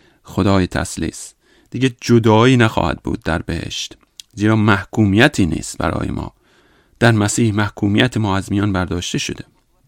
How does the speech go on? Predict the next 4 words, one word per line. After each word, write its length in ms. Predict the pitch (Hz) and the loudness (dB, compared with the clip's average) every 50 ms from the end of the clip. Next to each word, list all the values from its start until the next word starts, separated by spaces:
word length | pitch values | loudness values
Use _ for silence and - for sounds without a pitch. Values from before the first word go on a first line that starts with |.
| _ _ _ | _ _ _
در 180 | - 87 85 - - - | -4 -4 -4 -4 -4 -4
امنیت 720 | - 104 101 104 98 101 107 110 110 - - 98 87 - - _ _ _ - - _ _ _ _ - | -2 -2 0 0 0 2 2 2 2 0 0 -2 -2 -2 -4 _ _ _ -20 -20 _ _ _ _ -6
کامل 360 | - 117 107 101 104 98 92 | -2 0 0 2 2 0 0
هستیم، 400 | 92 - - - - - - - | -2 -4 -8 -8 -10 -12 -14 -14